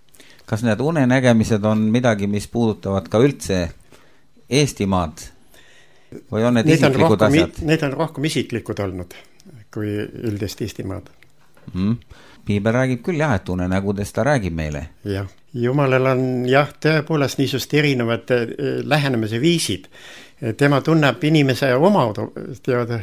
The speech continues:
Speaker 2: ja, ja sellepärast, eh, tema iga individuaalselt, iga inimesele läheneb, eh, nii, kuidas tema vastuvõime, võtuvõime on, siis kõige,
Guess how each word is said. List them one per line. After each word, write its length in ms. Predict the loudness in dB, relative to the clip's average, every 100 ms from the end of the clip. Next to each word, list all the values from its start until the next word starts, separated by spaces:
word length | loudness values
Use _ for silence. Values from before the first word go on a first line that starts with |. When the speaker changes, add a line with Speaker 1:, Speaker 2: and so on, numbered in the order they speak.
| -4
Speaker 2:
ja, 220 | -4 -2 -2 -6 -10 -18 -20 -20 -20 -20 -8
ja 140 | -4 -2
sellepärast, 640 | 0 2 2 0 -2 -2
eh, 160 | -2 -4 -16 -20 -2
tema 260 | 2 4
iga 300 | 4 4 2 4
individuaalselt, 960 | 2 0 0 2 2 2 0 -2 -2
iga 200 | 0 2
inimesele 520 | 2 2 2 0 0
läheneb, 460 | 0 0 -2 -4 -6
eh, 260 | -10 -10 -12 2
nii, 160 | 2 2
kuidas 320 | 0 -2 0
tema 480 | 0 4 2 0 -4 -6
vastuvõime, 800 | -6 -4 0 2 2 0 -2 -8 -20 -18 -6
võtuvõime 640 | -4 -2 0 2 2 0
on, 320 | -2 -2 -6
siis 300 | -6 -10 -10 -4
kõige, 480 | -4 -2 -2 -4